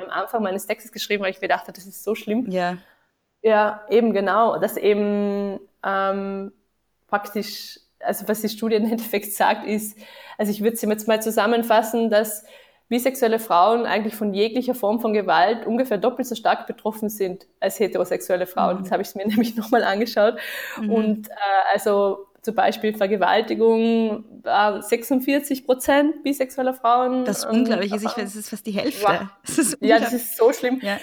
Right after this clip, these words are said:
Speaker 1: Und alle anderen Formen von Gewalt fünfundsiebzig Prozent,
Speaker 2: Mhm.
Speaker 1: das fand ich auch richtig krass.
Speaker 2: Mhm.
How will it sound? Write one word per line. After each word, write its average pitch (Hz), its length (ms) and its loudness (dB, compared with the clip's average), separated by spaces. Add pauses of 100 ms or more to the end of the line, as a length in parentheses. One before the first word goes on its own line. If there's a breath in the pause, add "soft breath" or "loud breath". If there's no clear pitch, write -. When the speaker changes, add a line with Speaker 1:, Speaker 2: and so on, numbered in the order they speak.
(120 loud breath)
Speaker 1:
Und 220 200 -2
alle 254 300 6
anderen 254 300 4
Formen 247 320 4
von 233 160 0
Gewalt 208 320 2
fünfundsiebzig 262 760 -2
Prozent, 226 420 0
Speaker 2:
Mhm. - 40 -14
Speaker 1:
das - 140 -10
fand - 180 -8
ich 208 80 -2
auch 208 140 -4
richtig 226 340 -4
krass. 226 300 0
Speaker 2:
Mhm. 208 180 -6